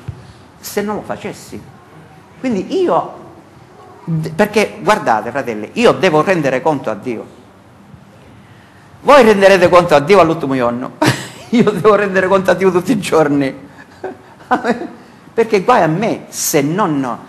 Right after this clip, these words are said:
riprendo, se non esorto, se non insegno. Amen, fratelli. Allora, e quindi quando le cose, per esempio, non vi sono tanto fa-, eh, simpatiche, eh, tanto gradite,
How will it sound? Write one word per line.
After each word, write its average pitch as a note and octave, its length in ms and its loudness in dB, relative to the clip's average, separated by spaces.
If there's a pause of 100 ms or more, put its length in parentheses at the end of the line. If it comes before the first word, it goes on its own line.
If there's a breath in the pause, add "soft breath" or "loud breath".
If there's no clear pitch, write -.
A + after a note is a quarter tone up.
(120 loud breath)
riprendo, D3 840 -2 (160 loud breath)
se - 260 -2
non A#3+ 200 0
esorto, C#3 760 0 (120)
se - 180 -4
non A3 160 -2
insegno. A#2+ 920 -8 (160)
Amen, D#4+ 360 0
fratelli. B2 540 -6 (220)
Allora, C3+ 260 -2 (240 loud breath)
e D3 220 -4
quindi D#3 400 0
quando A3 340 2
le C#3+ 140 0
cose, E3+ 360 2
per C3 100 -2
esempio, D#3+ 340 -2
non D#3+ 240 0
vi C#3+ 60 2
sono D#3+ 220 -2
tanto D#3 300 0
fa-, B2+ 360 0
eh, C#3+ 240 -2
simpatiche, D3 600 4 (220 loud breath)
eh, D3 140 2
tanto D#3 340 2
gradite, C#3+ 760 2